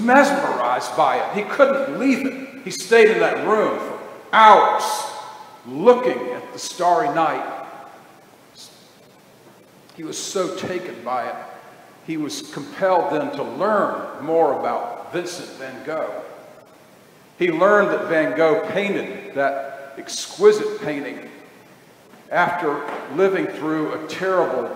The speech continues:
dark night of the soul. You see, Vincent van Gogh lived at the Saint Remy Center for the Insane.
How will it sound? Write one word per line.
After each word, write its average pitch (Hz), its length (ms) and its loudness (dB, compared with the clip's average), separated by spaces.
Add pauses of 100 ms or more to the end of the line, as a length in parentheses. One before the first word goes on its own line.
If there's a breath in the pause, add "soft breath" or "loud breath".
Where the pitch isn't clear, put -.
(100)
dark 151 640 2
night 143 260 0
of - 140 -8
the - 60 -10
soul. - 840 -6 (760)
You 160 120 -10
see, 175 300 -6
Vincent 185 420 -4
van 135 340 -4
Gogh 160 600 2 (180)
lived 170 400 4
at - 80 -6
the - 80 -8
Saint 180 420 -4 (160)
Remy 160 440 0 (520)
Center - 580 0 (320)
for 175 180 0
the 151 240 0
Insane. 185 760 0